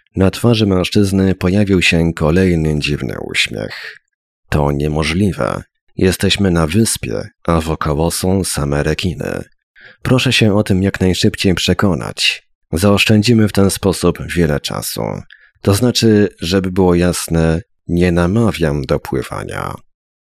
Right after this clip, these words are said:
Angus w przeszłości chciał mieć domek na wsi,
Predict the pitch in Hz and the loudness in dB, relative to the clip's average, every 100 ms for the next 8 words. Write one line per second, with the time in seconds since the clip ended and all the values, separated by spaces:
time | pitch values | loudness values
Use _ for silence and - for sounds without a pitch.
0 | _ 107 113 113 104 104 - - - 90 | _ 0 4 4 4 2 0 -6 0 0
1 | 95 107 107 - 107 104 - 135 123 101 | 2 2 2 2 4 2 2 0 2 2
2 | 95 104 107 95 - 98 123 123 - - | 0 0 2 2 2 0 2 0 0 0